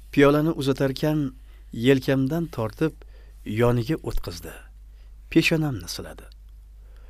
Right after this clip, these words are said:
"Qo'y, qizim, siqilma. Unut o'shani. Boshqa xohlagan odamingni ayt. Shu zahoti to'y qilmasam, yuzimga tupur. Senga atalgan qaymoqning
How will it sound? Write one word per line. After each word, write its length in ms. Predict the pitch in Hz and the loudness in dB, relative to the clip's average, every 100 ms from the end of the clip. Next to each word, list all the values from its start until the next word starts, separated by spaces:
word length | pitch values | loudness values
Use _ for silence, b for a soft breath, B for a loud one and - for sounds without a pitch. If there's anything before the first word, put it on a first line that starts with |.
| b b b b b - - | b b b b b -18 -6
"Qo'y, 300 | - 160 143 - - | 4 6 6 4 2
qizim, 380 | 156 131 127 - - 62 | -2 -2 -6 -8 -12 -14
siqilma. 600 | - - - 120 113 117 - - - - b b b - | -10 -8 -2 -2 -2 -12 -14 -18 -20 -20 b b b -2
Unut 360 | 254 214 127 - - | 4 4 4 -4 0
o'shani. 460 | 196 - 117 - - - - - - b b b b b - | 0 0 -4 -8 -16 -20 -20 -20 -20 b b b b b -10
Boshqa 540 | 214 202 160 - - 69 | 0 2 2 0 -4 -2
xohlagan 640 | - - - 196 151 143 156 170 | 0 0 2 2 0 0 -2 -2
odamingni 580 | 156 139 120 123 123 - | -2 0 -4 -6 -10 -8
ayt. 300 | 147 117 - - - b b | -10 -10 -14 -20 -20 b b
Shu 220 | - - 240 | -10 0 2
zahoti 480 | 165 151 165 - 185 | 2 0 -2 -4 -6
to'y 260 | 185 214 190 | -2 2 2
qilmasam, 680 | 175 170 165 160 175 175 180 | 0 0 0 0 0 2 0
yuzimga 520 | 190 185 170 151 139 | 2 2 2 2 0
tupur. 340 | 147 160 - 117 - - B B B | 8 8 8 -2 -12 -20 B B B
Senga 480 | - 190 180 180 202 | 2 4 4 2 2
atalgan 600 | 190 175 175 95 95 82 | 0 2 0 0 -4 -4
qaymoqning 760 | - 196 175 160 156 175 185 190 | -2 0 2 2 0 -2 -2 -4